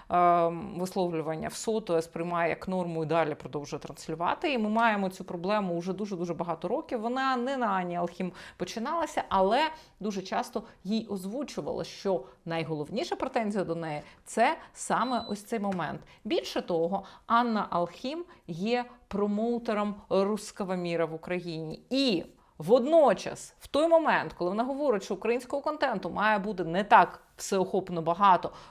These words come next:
бо український контент, половина з нього є шлаком,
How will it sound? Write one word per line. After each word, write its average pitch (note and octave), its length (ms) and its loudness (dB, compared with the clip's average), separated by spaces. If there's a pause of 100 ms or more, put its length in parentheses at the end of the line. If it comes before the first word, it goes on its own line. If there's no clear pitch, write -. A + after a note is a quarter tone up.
бо G#3+ 260 8
український G3+ 720 0
контент, F3+ 640 0 (280)
половина G3 540 6
з D#3 100 -4
нього D#3+ 260 -4
є D3+ 140 -2
шлаком, G#3+ 760 6